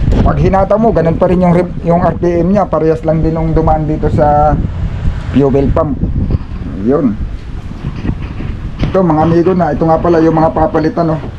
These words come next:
Papalitan natin ng water pump. Yung water pump nito, matagal na sira yan, mga amigo. Nakarikta lang to sa dagat. Oo, kaya lang, siyempre, ibibinta ko ito. Dapat may water pump. Hindi tayo magbibinta ng, ah,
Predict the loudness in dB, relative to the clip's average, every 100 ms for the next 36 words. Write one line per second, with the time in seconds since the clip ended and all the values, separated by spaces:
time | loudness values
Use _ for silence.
0 | -10 -10 -8 -8 -4 -2 0 0 0 2
1 | 0 0 2 2 2 2 2 0 0 -2
2 | 0 0 -2 -2 0 0 0 -2 -2 -2
3 | 0 0 0 0 0 0 0 0 0 0
4 | 0 0 0 0 0 0 -2 -2 -2 -2
5 | -2 -2 -4 -4 -2 -2 -2 -4 -8 -10
6 | -10 -8 -8 -8 -8 -8 -6 -4 -2 -2
7 | -2 0 0 0 -2 -4 -2 0 0 2
8 | 0 0 -2 -2 -2 -4 -6 -10 -10 -10
9 | -10 -8 -4 -4 -2 -2 0 0 0 -4
10 | -2 0 0 0 -6 -8 -10 -10 -8 -2
11 | 0 0 0 0 0 0 0 0 0 0
12 | 0 0 2 2 2 0 -2